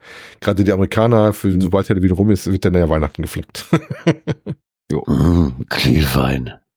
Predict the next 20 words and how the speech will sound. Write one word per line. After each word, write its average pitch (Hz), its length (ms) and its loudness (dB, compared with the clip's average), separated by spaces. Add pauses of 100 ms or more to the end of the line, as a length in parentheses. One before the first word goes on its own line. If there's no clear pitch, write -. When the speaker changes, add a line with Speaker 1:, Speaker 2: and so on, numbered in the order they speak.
(560)
Speaker 2:
Mhm. 78 360 -4 (720)
Speaker 3:
Ja, 98 460 0
Jens, 82 600 -2
einundzwanzigster 87 720 -2
zwölfter 87 440 0
muss 73 180 0
ich 76 140 -2
gucken. 73 260 -4
Steht 110 300 -2
hier 92 180 0
auch. 85 460 0 (440)
Speaker 2:
<laughs> - 1700 -2
Speaker 3:
Hier - 100 -2
steht 123 240 2
aber 107 160 2
noch 104 80 4
nichts 127 200 2
Speaker 2:
Stimmt. 139 120 2
Speaker 3:
vom 127 60 -2
Keks-Event. 82 880 0